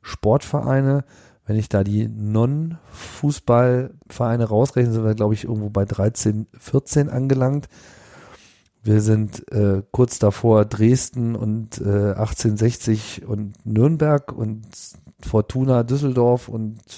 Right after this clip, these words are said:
dann vielleicht auch <laughs> irgendwann Sankt Pauli einzuholen. Das ist schon, äh, äh, bewegt sich jetzt in einem Bereich. Man, quantitativ kann man das natürlich allein jetzt nicht bewerten.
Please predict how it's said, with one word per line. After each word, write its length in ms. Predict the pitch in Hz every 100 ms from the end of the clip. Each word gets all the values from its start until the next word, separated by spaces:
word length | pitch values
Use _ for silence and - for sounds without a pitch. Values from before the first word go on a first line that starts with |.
| -
dann 200 | - 107
vielleicht 320 | - 113 117
auch 120 | 104 101
<laughs> 0 |
irgendwann 400 | 110 - 104 143
Sankt 260 | 107 104
Pauli 340 | 110 113 135 117
einzuholen. 580 | 101 110 104 98 107 120 _ - - - - - - _ _ 123
Das 420 | 147 180 180 -
ist 480 | 165 175 175 - -
schon, 800 | 165 160 165 165 165 165 165 165 -
äh, 500 | 143 143 147 143 143
äh, 580 | - 120 127 123 - 120
bewegt 480 | 127 131 131 160 -
sich 160 | 143
jetzt 200 | 147 -
in 100 | 139
einem 260 | 123 127 127
Bereich. 380 | 110 110 113 123
Man, 380 | 131 123 107 110 127 127
quantitativ 1200 | - 127 135 - 120 123 - 131 135 131 - - -
kann 140 | 131
man 80 | 120
das 140 | 120
natürlich 420 | 123 117 123 117 117
allein 300 | 113 113 113
jetzt 200 | 117 -
nicht 180 | 120
bewerten. 600 | - 101 110 123 - 90